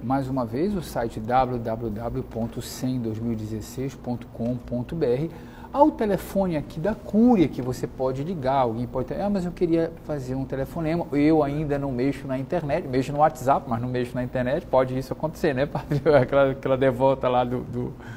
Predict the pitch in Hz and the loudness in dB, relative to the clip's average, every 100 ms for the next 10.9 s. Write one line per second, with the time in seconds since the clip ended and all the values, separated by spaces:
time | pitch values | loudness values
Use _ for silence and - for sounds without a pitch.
0 | - - - 120 117 135 131 131 127 127 | -14 -16 -6 -4 -2 -2 0 2 0 0
1 | - 151 156 156 220 254 - - - - | 4 6 6 4 0 0 -8 -14 -14 -14
2 | - 220 220 196 170 175 - 196 220 214 | 6 6 8 8 8 6 4 2 4 4
3 | 185 160 - 151 147 156 175 254 - - | 0 0 -2 -2 0 2 4 2 -2 -16
4 | - - - - - 160 156 151 135 135 | -18 -18 -18 -16 -4 -2 0 0 2 -2
5 | - - 160 156 135 - 135 - 135 135 | -4 -4 -2 0 -4 -4 -4 -2 0 2
6 | 175 202 214 - - - - - 120 139 | 4 4 4 2 -8 -16 -18 -2 0 0
7 | 156 - 147 147 147 - 147 156 160 - | 0 0 0 0 -4 -2 -2 -2 -2 2
8 | 220 214 202 208 185 143 127 160 147 143 | 2 4 4 6 6 2 -2 -2 0 0
9 | 165 208 - - - - 120 117 120 120 | 0 -2 -12 -18 -18 -14 -8 -2 2 2
10 | 117 - 127 123 - 151 208 233 | 0 -2 -6 -8 -6 -2 -2 -4